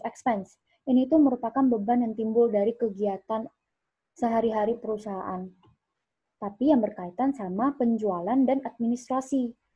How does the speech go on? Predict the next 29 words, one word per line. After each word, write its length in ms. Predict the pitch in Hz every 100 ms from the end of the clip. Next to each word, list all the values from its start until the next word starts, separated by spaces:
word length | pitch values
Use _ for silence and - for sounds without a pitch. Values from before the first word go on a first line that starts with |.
| _ _ _ -
Cara 240 | 247 247
bedanya 400 | 247 254 254 269
itu 160 | 269 320
gimana 320 | 262 226 233
sih? 240 | 247 269 - _ _ _ _
Jadi 400 | 214 220 208 247
cara 240 | 254 233 226
bedanya 480 | 220 220 220 220
itu 80 | 302
simple. 480 | - 226 208 190 - -
Kalian 400 | 220 220 294 320
cuman 560 | 262 220 233 277 320 320 _ _ _ -
masukin 480 | 254 254 277 - 370
semua 480 | 381 240 220 226 277
beban 480 | 226 202 226 277 269
yang 160 | 247
berkaitan 400 | 226 - 208 214
sama 240 | 208 202 202
penjualan 480 | 208 202 202 262
ke 80 | 254
selling 320 | 226 202 196 196
expense, 560 | - _ 190 233 254 _ _ _ _ 233
dan 160 | 277
semua 400 | 320 269 226 269
beban 320 | 269 208 269 285
yang 80 |
berkaitan 640 | 220 - 214 208 202 262 269
sama 400 | 269 208 202 208
pab-, 280 | 202 185